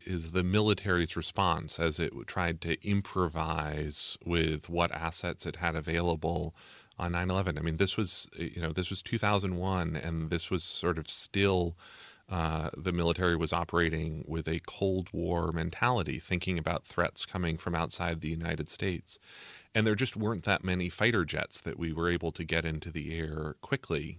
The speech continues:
Um, and in fact, the first that were scrambled around Washington out of Langley Air Force Base. They didn't know what they were being scrambled for, and they defaulted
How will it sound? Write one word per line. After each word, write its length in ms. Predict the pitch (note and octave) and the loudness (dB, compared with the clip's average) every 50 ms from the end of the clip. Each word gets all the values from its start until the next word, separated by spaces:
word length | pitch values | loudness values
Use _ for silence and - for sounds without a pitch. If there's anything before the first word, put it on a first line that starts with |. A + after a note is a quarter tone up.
| - _ - | -12 _ -6
Um, 420 | F2+ E2 D#2+ D#2 D#2 D#2+ D#2+ D2+ - | -4 -4 -4 -4 -4 -6 -6 -6 -4
and 160 | F#2 F#2 E2+ | -2 -2 0
in 120 | E2+ E2+ D#2+ | 0 -2 -2
fact, 480 | - - F#2 F2 F2 E2+ E2 _ - - _ - - - - - - _ _ - | 0 0 2 2 2 0 -2 _ -18 -20 _ -20 -20 -20 -20 -20 -20 _ _ -8
the 100 | F2+ F#2 | -8 -8
first 380 | - - G#2+ G2 F2 - - - | -2 4 4 4 4 4 0 0
that 140 | F#2 D#2+ | 0 0
were 120 | D#2+ E2+ E2 | 2 0 0
scrambled 760 | - - - - F#2 F#2 F#2 F#2+ G2 F2 F2 E2 E2+ D#2+ - | -2 -4 -4 0 2 4 4 4 2 0 0 0 -2 -2 -2
around 380 | E2+ E2+ E2+ E2+ E2 E2+ E2 E2 | -4 -2 0 0 0 0 0 -2
Washington 760 | E2 F2 F2+ F#2 F#2+ F#2 - F#2+ F2 E2+ - F2+ D#2+ D#2 D#2+ - - - - - - - _ - | -2 0 0 0 0 0 -2 -4 -6 -4 -6 -6 -6 -6 -8 -10 -12 -20 -20 -20 -20 -14 _ -2
out 140 | F2 E2 | 0 0
of 120 | E2 D#2 D#2+ | 0 -2 0
Langley 460 | D#2 E2+ F2+ F#2 G2 G2 F#2 F2+ C#2+ | 0 2 2 4 2 2 0 0 0
Air 140 | D2 E2 E2 | 0 0 -2
Force 360 | - - E2+ E2+ E2 - - | -2 -2 -4 -4 -2 -4 -6
Base. 420 | - D#2+ D#2 D#2 D#2 - - - - _ - - - - - _ | -4 -4 -2 -2 -4 -6 -8 -10 -12 _ -20 -20 -20 -20 -20 _
They 160 | - F#2+ G2+ G#2 | 0 2 2 4
didn't 300 | G2+ G2+ G#2 F2+ E2+ F2+ | 4 4 2 2 4 6
know 160 | F#2+ F#2 G2 | 6 6 8
what 200 | G2 F#2 E2 - | 6 6 4 4
they 120 | F#2+ F2+ | 4 4
were 140 | E2+ F2 E2+ | 6 4 4
being 240 | D#2 E2 E2 D#2+ D#2+ | 2 2 0 0 -2
scrambled 520 | - - - B2+ C#3 D#3 C3+ G2 D#2+ - | -4 -2 0 0 2 2 2 0 -2 -4
for, 500 | - - - C#2 C2 C2+ C#2+ D2 C#2+ D2+ - | -6 -4 -2 0 0 0 0 -2 -4 -4 -4
and 260 | - F2+ E2+ E2+ E2 | -2 -2 0 0 0
they 220 | D#2+ F2 F2 F2 E2 | 0 2 4 4 2
defaulted 960 | E2 - E2+ - - - F#2+ F#2 F#2 F#2+ - - F#2 F2 E2 E2 E2 E2 | 2 0 -2 -2 0 0 2 2 2 2 0 0 2 2 2 2 0 -2